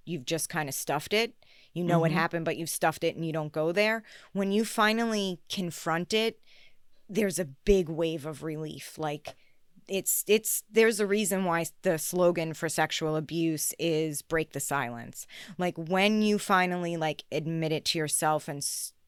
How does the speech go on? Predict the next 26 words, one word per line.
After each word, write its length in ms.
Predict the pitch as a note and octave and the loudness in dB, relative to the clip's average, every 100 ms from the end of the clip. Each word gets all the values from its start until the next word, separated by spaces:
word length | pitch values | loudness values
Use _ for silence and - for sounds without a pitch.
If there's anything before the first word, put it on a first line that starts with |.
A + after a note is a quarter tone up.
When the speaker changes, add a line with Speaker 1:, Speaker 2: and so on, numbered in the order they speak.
| - | -6
Speaker 1:
just 220 | F3+ - | -4 -2
confront 480 | - F#3 - G#3+ G#3 | -2 0 4 4 4
it, 200 | D#3+ - _ - | 0 -2 _ -4
even 280 | G3+ G3 F#3+ | -2 0 0
in 100 | F3 | -2
the 60 | |
slightest 540 | E3+ - F3 E3 - - | -4 2 2 2 -2 0
bit, 280 | E3 C#3+ - - - | 0 0 -6 -12 -4
acknowledge 640 | F#3 G3+ G3 G3 E3 C#3 | 0 4 6 6 4 0
it, 180 | C3 B2+ | -6 -6
maybe 280 | - D3+ C#3 | -8 -6 -4
is 120 | C3+ | -4
a 60 | D3 | -4
better 260 | C#3 C3 C3 | -2 -2 -2
word. 360 | C3+ C3+ B2+ - - - - - | -2 -4 -6 -12 -20 -20 -20 -6
Um, 360 | - G3 F#3 E3 | 2 4 4 2
Speaker 2:
Mm-hmm. 120 | D#3+ D3+ - - - - - - - - - | -2 -6 -10 -20 -20 -14 -12 -12 -18 -20 -6
Speaker 1:
you 180 | G3+ G#3 | 0 0
feel 380 | F3 A#3 A#3 G#3+ | 2 6 8 8
relief, 760 | F#3 F3 F3+ G3+ E3 C#3+ - - | 4 0 0 0 0 -4 -12 -14
but 220 | D#3 G#3+ G3+ | 0 4 6
it 260 | G3 - | 4 2
doesn't 600 | - G#3+ A3 A#3+ A#3+ - | 6 6 6 2 0 -2
change 880 | - - A3 G3 F3+ E3+ F3+ G3+ - - - - - - _ _ _ _ _ | 0 2 4 2 0 -2 -2 -4 -6 -10 -20 -20 -20 -20 _ _ _ _ _
the 100 | - | -6
subconscious 1300 | F#3+ - G#3+ G3 E3+ - G3 F3 E3+ - D#3+ D#3 - | -2 2 4 2 0 -4 2 2 2 0 0 0 -4